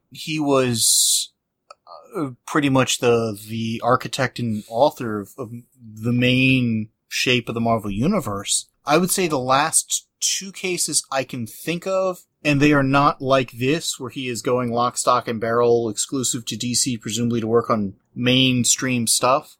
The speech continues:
But the two examples I can think of are when Chris Claremont and Stan Lee, uh, did some work for D C.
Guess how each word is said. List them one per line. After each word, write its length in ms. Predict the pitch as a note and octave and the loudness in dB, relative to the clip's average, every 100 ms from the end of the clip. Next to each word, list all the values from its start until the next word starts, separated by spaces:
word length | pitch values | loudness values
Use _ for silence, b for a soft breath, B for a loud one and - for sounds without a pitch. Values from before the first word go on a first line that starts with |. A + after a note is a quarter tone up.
| _ | _
But 160 | - B2 | -6 -2
the 80 | C3 | -2
two 220 | - G3+ | -2 -4
examples 480 | E3+ D#3+ D#3 D3 C3+ | -4 -2 -2 -2 2
I 100 | C3+ | 2
can 180 | C#3+ C3+ | 2 0
think 220 | C3+ B2 | 0 2
of 300 | B2+ A#2+ - | 6 6 4
are 200 | B2+ A#2+ | 2 4
when 260 | A#2 A#2 A2 | 4 2 0
Chris 280 | - E3+ - | 0 0 0
Claremont 600 | - D#3+ D3 C#3 C3+ C3+ | 2 2 4 4 2 0
and 180 | B2 G#2+ | -6 -2
Stan 480 | - - C3 C3 B2 | 0 0 0 0 0
Lee, 520 | A#2+ B2+ A#2+ G#2+ G2 _ - | 0 2 0 -2 -6 _ 0
uh, 340 | B2 A#2+ A#2 | 4 6 6
did 280 | A#2+ C3+ A#2+ | 2 0 0
some 140 | - A#2+ | 2 2
work 200 | A2 - | 0 -4
for 120 | A2+ | -6
D 140 | G#2 | -4
C. 360 | F#2+ A2 G2+ | -4 -4 -6